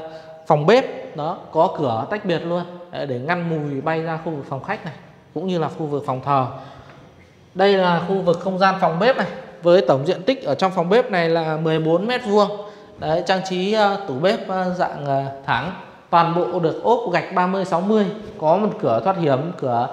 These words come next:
ra sân ướt ở phía bên ngoài này mà các bạn có thể nhìn thấy ở, ở phần, à, phía ngoài.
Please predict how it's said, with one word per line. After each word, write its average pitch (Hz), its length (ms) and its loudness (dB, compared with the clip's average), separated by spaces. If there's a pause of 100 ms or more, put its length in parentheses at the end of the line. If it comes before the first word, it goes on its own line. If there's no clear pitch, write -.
(360)
ra 165 340 0
sân 185 260 -4
ướt 233 140 0 (540)
ở 117 100 -8
phía 139 160 -6
bên 170 140 -4
ngoài 160 180 -2
này 139 180 -4
mà 135 60 -6
các 147 120 -8
bạn - 180 -6
có 147 140 -6
thể 120 80 -8
nhìn 131 300 -6
thấy 139 220 -6
ở, - 120 -12 (400)
ở 113 200 -6
phần, 131 280 -4
à, 117 120 -8
phía 135 160 -6
ngoài. 147 320 -8